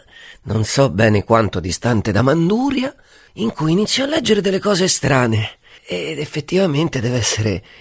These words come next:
l'effetto del vino, sì, perché leggo delle strade che hanno dei nomi assurdi, tipo via Gagarin, via Collins, via Viking. Ma dove mi trovo? Dove mi trovo? Non sto in Italia, forse? Beh,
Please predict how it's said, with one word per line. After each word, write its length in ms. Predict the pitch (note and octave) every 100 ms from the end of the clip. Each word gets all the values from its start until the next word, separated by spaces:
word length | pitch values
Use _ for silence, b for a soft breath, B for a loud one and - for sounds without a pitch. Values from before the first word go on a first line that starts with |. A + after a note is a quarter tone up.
| B
l'effetto 580 | - C#3 - C#3+ C3+ C3+
del 180 | G#2+
vino, 320 | G#2+ C3 D#2+ A#2
sì, 140 | F4
perché 340 | A#3 D#3 -
leggo 380 | D#3+ D3+ D#3 E3
delle 200 | F3 F3
strade 520 | - - C4 D3 A2+ - B B
che 120 | -
hanno 140 | F#3+ G3
dei 120 | G3
nomi 220 | A#3 D3
assurdi, 560 | B2 - D#3+ A2 D#2+ G#2+
tipo 440 | - D3+ D3 A#2 b b b -
via 280 | E3 D#3+
Gagarin, 920 | D3 D3 B2+ G#2+ A2+ F2 F2 E2+ - - _ _ _ _ -
via 320 | C#3 G3 -
Collins, 1040 | - F3+ G3 A#2 F#2+ F2 F#2+ - - - _ _
via 260 | - D#3 F3+
Viking. 1200 | C3+ E3+ E3 A#2+ A#2 - G#2 F#2+ F2+ F2 D2+ - b b b -
Ma 60 | C#3+
dove 240 | E3 D#3+
mi 120 | C#3
trovo? 400 | B2+ - - -
Dove 220 | D3 - A3
mi 140 | A3+
trovo? 380 | - D3 - -
Non 120 | G#3+
sto 160 | - C4+
in 100 | C#4
Italia, 480 | F#3 C4+ F3+ C3+ C#3+
forse? 520 | C#3 F#2 - - - B B B B B
Beh, 220 | C#3 -